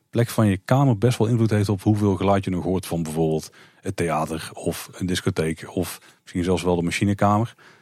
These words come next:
Heb je daar nog, eh, ervaring mee of wat, wat goed werkt of niet? Kun je daar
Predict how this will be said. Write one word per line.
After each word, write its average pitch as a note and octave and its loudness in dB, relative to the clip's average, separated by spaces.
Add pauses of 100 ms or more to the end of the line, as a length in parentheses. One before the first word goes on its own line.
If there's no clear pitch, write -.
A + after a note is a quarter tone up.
(180)
Heb - -10
je G2+ -4
daar C#3 4
nog, - 0
eh, D#3 4
ervaring D3 2
mee D#3 2
of C3 0 (180)
wat, B2 -2
wat - -6
goed C3+ 0
werkt B2 0
of G2+ -4
niet? C#3 2 (140)
Kun - -8
je - -
daar G#2 4